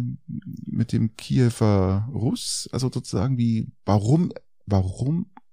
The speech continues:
Ukraine eigentlich schon immer zu Russland gehört hat. Und hat er sinniert und hat zwanzig Minuten, fünfundzwanzig Minuten da sinniert und einen Geschichtskurs gegeben, wo, wo selbst dann unser Tucker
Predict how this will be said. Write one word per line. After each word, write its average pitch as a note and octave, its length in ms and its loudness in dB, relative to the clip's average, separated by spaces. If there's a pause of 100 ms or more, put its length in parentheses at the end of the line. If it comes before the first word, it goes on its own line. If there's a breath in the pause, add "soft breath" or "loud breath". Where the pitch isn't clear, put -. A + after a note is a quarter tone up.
(180)
Ukraine A#2 500 0 (560)
eigentlich G2+ 340 0
schon - 200 -6
immer A2 180 6
zu - 140 -8
Russland G2+ 280 -4
gehört - 280 -6
hat. - 160 -12 (720 loud breath)
Und - 80 0
hat G#2+ 120 2
er B2 80 4
sinniert G#2 360 4
und A2+ 60 6
hat - 280 0 (320)
zwanzig - 560 -2
Minuten, C#3 300 2
fünfundzwanzig D#3 500 0
Minuten B2+ 300 2
da A#2 100 -2
sinniert A2+ 400 0 (420 loud breath)
und - 320 0
einen A2 140 2
Geschichtskurs - 540 -2
gegeben, A#2 360 0
wo, - 140 -10
wo A2 100 -2
selbst B2 300 -2
dann G2+ 280 2 (100)
unser G#2+ 320 -4
Tucker - 400 -4